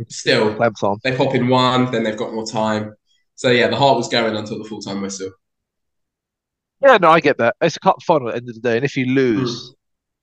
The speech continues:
Speaker 1: Mm.
Speaker 2: if you lose, um, well,
Speaker 1: Exactly.
Speaker 2: I, I had a vested interest as a Tottenham fan. I was telling Pat, 'cause I actually watched it with Pat in,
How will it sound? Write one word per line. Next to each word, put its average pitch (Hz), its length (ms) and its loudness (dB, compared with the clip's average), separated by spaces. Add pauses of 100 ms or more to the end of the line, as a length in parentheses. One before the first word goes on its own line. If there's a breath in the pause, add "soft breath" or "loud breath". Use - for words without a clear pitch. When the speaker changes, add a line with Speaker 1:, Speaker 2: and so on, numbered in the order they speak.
Speaker 1:
Mm. 113 140 2
Speaker 2:
if - 180 -4
you 85 140 -10
lose, 87 560 -4 (480)
um, 92 380 2
well, 151 200 6
Speaker 1:
Exactly. 170 220 4
Speaker 2:
I, 170 60 6
I 151 40 4
had 147 160 2
a 131 60 2
vested 139 300 -2
interest 131 260 -4
as 120 80 -6
a - 20 -20
Tottenham 110 300 -4
fan. 104 200 -2 (640)
I 123 60 4
was 135 100 0
telling 131 300 -2
Pat, - 180 0
'cause - 100 -6
I 202 80 6
actually 170 180 -2
watched 156 280 -2
it - 80 -10
with 139 220 -4
Pat 95 200 0 (1200)
in, 110 460 0